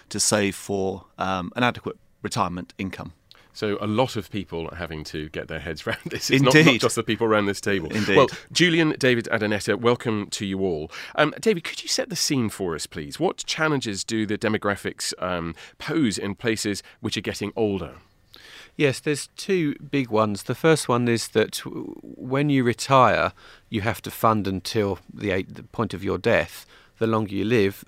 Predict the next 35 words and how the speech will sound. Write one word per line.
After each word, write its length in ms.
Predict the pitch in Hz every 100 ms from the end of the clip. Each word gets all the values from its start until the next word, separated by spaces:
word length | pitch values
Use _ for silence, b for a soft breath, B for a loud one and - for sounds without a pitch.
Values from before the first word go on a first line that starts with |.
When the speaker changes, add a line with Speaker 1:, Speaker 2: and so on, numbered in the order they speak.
| 71 _ -
Speaker 3:
the 80 | 107
more 220 | 107 98
the 80 | 98
money's 280 | 98 92
got 160 | - -
to 100 | -
last. 420 | 82 - - - - B B B B B B
That, 240 | - 117 -
that's 220 | 156 -
the 80 | 117 -
clear 240 | 120 113
driver 420 | 95 101 95 95
in 100 | 92
demographics. 880 | 90 95 98 95 92 - - - - -
And 120 | 113
because 360 | 110 - 151
that 220 | - 120 -
phase, 560 | - 123 117 104 - B B B B B -
um, 320 | 110 107 107 - -
is 120 | 120
actually 340 | 127 - 117
quite 300 | - 107 87
short 400 | - 143 101 90
in, 160 | 98 87 - -
in 100 | 95
the 80 | 92
sense 240 | 110 -
of 80 | 98
a 40 |
lifetime, 640 | 95 107 101 - 87 82 98 b b -
just 280 | 139 -
a 40 | 123
few 220 | - 139
years 320 | 123 113 107 -
extra 540 | 117 - - - 101